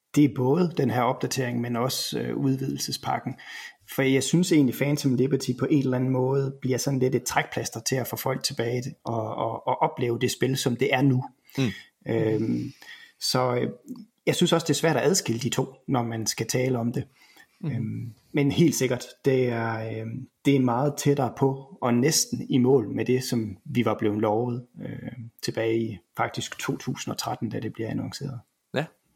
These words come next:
Speaker 3: Mhm.
Speaker 2: Nikolaj, hvad synes du? Har de kunne indfri dine forventninger?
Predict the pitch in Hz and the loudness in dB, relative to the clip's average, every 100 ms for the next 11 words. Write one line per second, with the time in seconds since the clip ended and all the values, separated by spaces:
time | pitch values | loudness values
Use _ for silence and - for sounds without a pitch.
0 | - 143 123 165 156 135 - _ _ - | -10 -4 0 2 2 0 -6 _ _ 0
1 | 135 175 160 156 156 _ - 127 127 - | 0 2 2 2 2 _ -2 0 -2 0
2 | 143 165 160 147 160 185 139 143 127 | 0 2 2 2 2 2 2 0 -2